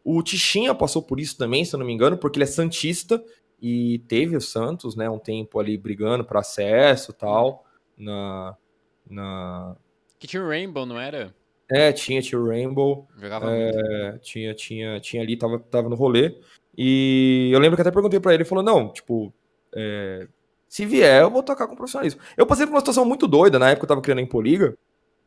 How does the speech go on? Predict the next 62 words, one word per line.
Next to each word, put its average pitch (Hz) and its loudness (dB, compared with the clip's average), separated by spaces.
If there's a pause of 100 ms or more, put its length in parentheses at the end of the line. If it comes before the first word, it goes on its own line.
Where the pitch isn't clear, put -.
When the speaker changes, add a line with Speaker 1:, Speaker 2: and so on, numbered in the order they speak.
Speaker 1:
que 123 -2
foi 147 0
na 143 0
quinta 185 -2
temporada, 165 4 (300)
eu 120 6
acho 135 4
que - -14
foi 151 2
a 151 8
primeira 185 2
que 190 -2
a - 0
gente 180 -4
transmitiu 175 -2
todos 190 2
os 208 0
jogos. 117 4 (300)
Speaker 2:
Uhum. 131 -16 (160)
Speaker 1:
Tipo, 110 -4
antes 120 -2
era, 131 8
às 123 4
vezes, 127 2
a 127 -8
gente 127 -14
pegava 135 2
um 131 -2
jogo 127 2
ou 143 4
outro, - 4 (260)
mas 123 -4
foi 170 4
a 165 0
primeira 165 0
que 165 -8
a 170 -6
gente 170 -4
transmitiu 165 -6
todos 160 0
os 175 -2
jogos. 120 6 (420)
E 180 -2
até 175 4
então, 214 6
foi 175 0
a 175 6
última 185 0
temporada 151 -2
que 143 -12
aconteceu 139 -4
isso, 185 -6
tinha 196 -4
um 202 0
time 208 -4
meu, 214 4 (440)
da 147 4
minha 208 2
organização, 233 4
jogando 196 2
o - -10
campeonato. 196 0